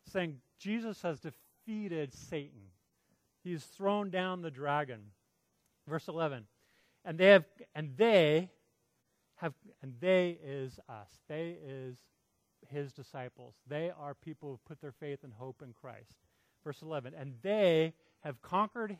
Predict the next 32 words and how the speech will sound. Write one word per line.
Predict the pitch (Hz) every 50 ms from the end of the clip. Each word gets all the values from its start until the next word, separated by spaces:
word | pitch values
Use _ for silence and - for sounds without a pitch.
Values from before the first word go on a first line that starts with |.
| - -
him," | 226 220 185 156 147 151 170 175
him | 147 165 165 165
being | 151 143 170 170 170
Satan, | 151 - 135 185 185 180 170 147 131 123 131 123 120
"they | 165 180
have | 202 214 190 -
conquered | - 208 196 202 196 - 202 185 175 -
Satan | - - 202 190 190 170 147 131 131 131 - _ _ _ _ _ _ _ _ _ _ _
by | - 165 170 170 165 165
what? | 156 143 147 165 156 131 127 - _ _
By | - 147 147
the | 127 139
blood | 127 110 - 147 143 156 160 170 185
of | 202 190
the | 214 208
Lamb | 208 196 185 170 165 160 160 170 175 185 180 - _ _ _ _ _ _ _
and | - 139 135
by | 135 147 143
the | 139 143 139
word | 139 139 143 160 170 175 180 175
of | 175 160
their | 165 165 156
testimony. | - - 170 156 156 - - - 147 135 131 123 120 113 107 104 101 98 _ _ _ _ _ _ _ _ _
For | - 170 160 147
they | 160 156
love | 156 160 175 180 190 175
not | 165 156 165 170 180 - -
their | 202 185 175
lives | 156 151 143 143 143 143 147 139 123 - -
even | 175 175 147 143 147 143
unto | 139 139 139 139 - 151
death." | 131 113 156 127 113 110